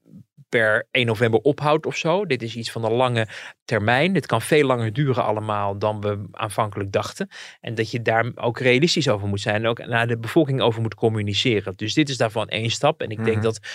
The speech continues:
Speaker 1: Rutte, en ik hoop ook de rest van het kabinet, want die zien we echt nog altijd een stuk minder vaak dan Rutte, eh, dat ook ter harte nemen. En dat vond ik dus ook het, het, het beetje het soort semi-verwijt van, u bent niet zichtbaar genoeg, was ik het niet mee eens. Want ik denk dat Rutte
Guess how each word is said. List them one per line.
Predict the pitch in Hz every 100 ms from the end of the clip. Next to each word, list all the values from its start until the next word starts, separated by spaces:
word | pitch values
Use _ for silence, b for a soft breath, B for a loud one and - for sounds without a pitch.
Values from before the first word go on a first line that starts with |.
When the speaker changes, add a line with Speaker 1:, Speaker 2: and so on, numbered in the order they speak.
| B
Speaker 1:
Rutte, | 117 123 113 123 139 -
en | - 113
ik | 101
hoop | 110 135 -
ook | 117
de | 120
rest | 113 143
van | 110
het | 101
kabinet, | 117 104 104 113 -
want | 117
die | 127
zien | 135 123
we | -
echt | - 190 147
nog | 135
altijd | 156 135 123
een |
stuk | - 135
minder | 127 143 131
vaak | 127 113 - - -
dan | - 120
Rutte, | 120 160 117 117 B B
eh, | - 117 107
dat | 101 113 117
ook | 107 -
ter | 113
harte | 139 180 113
nemen. | 98 85 92
En | 107
dat | 127 135
vond | 151 131
ik | 117
dus | 120 113
ook | 113
het, | 117 107
het, | 110 117 -
het | - - 107 104
beetje | 117 117 113
het | 110
soort | - 117
semi-verwijt | - 127 127 117 113 113 113 110
van, | - 110 107 B B
u | B
bent | 113 113
niet | 117 104 - 101
zichtbaar | - - 170 123 117
genoeg, | 110 101 104 -
was | - 127
ik | 120
het | 117
niet | 117 117
mee | 107 110
eens. | 131 117
Want | 110
ik | 107
denk | 110 110
dat | 110
Rutte | 110 147 160